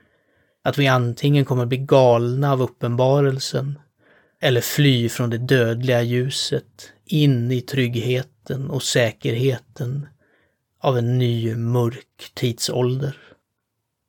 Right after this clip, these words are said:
Teosofer har gissat på den fantastiska storheten av den kosmiska cykeln, var i vår värld och den mänskliga rasen format övergående incidenter.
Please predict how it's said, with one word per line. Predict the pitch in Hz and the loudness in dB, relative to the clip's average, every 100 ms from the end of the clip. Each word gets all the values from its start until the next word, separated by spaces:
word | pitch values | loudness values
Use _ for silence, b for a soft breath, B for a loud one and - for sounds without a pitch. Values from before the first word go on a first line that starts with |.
| _ _ _ _ _ _ _ _ | _ _ _ _ _ _ _ _
Teosofer | - 135 123 - 151 143 151 139 139 | 0 0 2 2 2 6 4 4 -2
har | 120 | -2
gissat | 123 147 143 - - - 170 - - | 0 0 0 -4 -4 -4 -4 -4 -8
på | - | -2
den | 127 120 | -2 0
fantastiska | 131 120 147 135 - - - 135 | -2 2 2 2 -2 -4 -6 -2
storheten | - - 139 127 113 147 147 143 _ 131 | -2 2 2 0 0 2 2 0 _ -6
av | 123 | -4
den | 123 | -4
kosmiska | 120 - 143 - - 139 - - | -6 -4 -4 -4 -6 -6 -4 -2
cykeln, | - 156 151 147 - - 143 139 151 _ b b b | -2 0 -2 -4 -12 -8 -6 -6 -10 _ b b b
var | - 131 | 0 0
i | 123 | 4
vår | 131 139 127 | 6 6 6
värld | 127 143 127 135 143 143 147 147 - | 4 4 4 0 -4 -6 -8 -12 -8
och | 123 | -4
den | 123 120 | -2 0
mänskliga | 127 117 113 - - 131 117 | 0 0 -4 -6 -4 0 2
rasen | 123 123 131 135 - 120 120 | 4 2 2 -2 -6 -6 -8
format | - 131 117 113 120 131 117 - | -4 -2 -2 -4 -6 -6 -6 -2
övergående | 123 113 117 120 123 123 120 113 113 | 0 0 -2 -2 0 2 2 0 -4
incidenter. | 110 110 117 113 117 113 - 143 | -4 -6 -2 -2 -2 -6 -8 -8